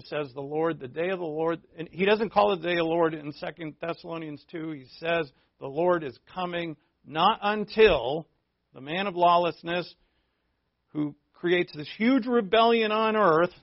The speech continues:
<clears throat> sets up his image in the temple, in the holy place."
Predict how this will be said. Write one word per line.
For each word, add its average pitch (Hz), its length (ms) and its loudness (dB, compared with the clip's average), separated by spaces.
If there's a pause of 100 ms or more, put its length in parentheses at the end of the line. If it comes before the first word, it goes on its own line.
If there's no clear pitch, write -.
(180)
<clears throat> 233 480 4
sets 226 260 -2
up 233 180 -2
his 233 240 -4
image 156 380 -4
in 165 160 -10
the 180 80 -10
temple, - 480 -10
in 151 80 -10
the 160 100 -2
holy 226 240 4
place." - 220 -18